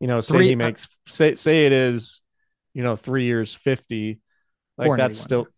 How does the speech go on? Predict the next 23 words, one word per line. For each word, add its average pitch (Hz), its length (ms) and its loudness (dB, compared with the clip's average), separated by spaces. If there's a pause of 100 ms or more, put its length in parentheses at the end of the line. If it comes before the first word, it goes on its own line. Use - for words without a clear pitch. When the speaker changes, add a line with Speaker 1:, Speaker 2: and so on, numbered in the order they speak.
Speaker 1:
that's 120 280 -4
still 123 220 -2
a - 20 0
lot 110 220 0
of 107 60 -6
money, 107 260 -6
right? 120 280 -4
So, 143 440 0 (1700)
I, 147 320 2 (120)
yeah, 135 360 0
I, 156 200 0
I 170 120 -2
think 208 260 -8
it's 190 180 -10
more 151 280 -4
likely, 143 720 -8 (1120)
I 160 40 -4
mean, 190 140 0
it's 180 120 -6
certainly 196 320 0
possible. 190 720 -6 (800)
It's 151 220 -6
not 151 320 0